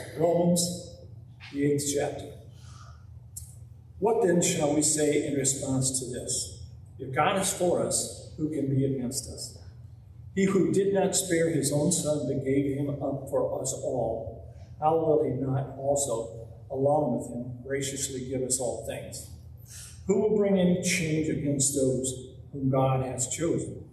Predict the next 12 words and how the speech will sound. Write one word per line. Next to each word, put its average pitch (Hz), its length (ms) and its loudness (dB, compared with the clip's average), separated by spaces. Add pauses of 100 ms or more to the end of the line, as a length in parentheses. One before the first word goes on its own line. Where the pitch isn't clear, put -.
(600)
It 147 100 0
is 143 140 2
God 165 280 4
who 175 160 2
justifies. 160 880 2 (1040)
Who 185 100 6
is 196 160 4
it, 190 300 0
he, 156 320 -2 (400)
he 165 160 2
that 151 320 2
condemns? 135 840 -2